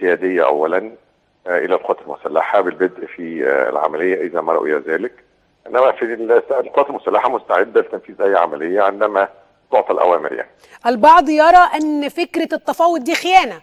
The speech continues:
Speaker 2: آه، إزاي تتفاوض مع خاطفين، إزاي تتفاوض مع،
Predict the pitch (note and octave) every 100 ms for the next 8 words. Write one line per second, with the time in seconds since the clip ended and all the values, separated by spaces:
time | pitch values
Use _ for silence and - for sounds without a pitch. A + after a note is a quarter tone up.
0 | _ - - A#3 A#3+ B3 G#3+ C4 E4+ F#4
1 | D#4 - D#4 E4+ F4+ F4+ B3+ C#4 D#4+ E4
2 | F4 F4 - D4 D4 D4+ - D#4 F4 E4+
3 | A#3 D#4 E4+ E4 - E4 C4+ C4 D4+